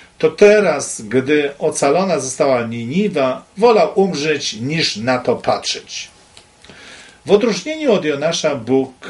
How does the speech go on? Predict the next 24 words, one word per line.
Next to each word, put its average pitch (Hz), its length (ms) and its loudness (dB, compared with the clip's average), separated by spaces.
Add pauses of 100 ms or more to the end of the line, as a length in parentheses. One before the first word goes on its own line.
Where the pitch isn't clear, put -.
(460)
jest 127 340 -4
przedstawiony 123 680 -4
w 98 80 -10
Biblii 107 540 -8 (100)
jako 110 320 -6
ten, 147 400 -2
który 113 560 -4
nie 131 320 -2
ma 139 140 -2
upodobania 120 760 -2
w - 40 -8
śmierci 113 720 -4 (320)
bezbożnego. 104 880 -2 (1600)
Jonasz, 233 880 0 (360)
jak 135 280 -2
i 131 100 -2
wielu 156 460 -2
jego 131 320 -2
rodaków, 127 560 -4
cieszył 143 680 0
się 135 460 -4
szczególnym 131 680 0
przejawem 123 600 -2
łaskawości 123 960 -2